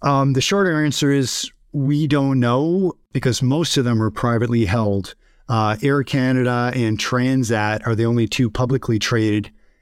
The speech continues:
airlines in Canada, uh, if you don't count Canada Jetlines. Air Canada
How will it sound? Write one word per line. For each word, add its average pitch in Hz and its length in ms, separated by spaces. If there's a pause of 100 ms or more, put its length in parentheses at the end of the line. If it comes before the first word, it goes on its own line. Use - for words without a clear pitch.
(140)
airlines 110 720
in 120 200
Canada, 104 720 (360)
uh, 104 240
if - 140
you 127 60
don't 117 220
count 107 480
Canada 101 380
Jetlines. 104 720 (520)
Air 151 220
Canada 131 840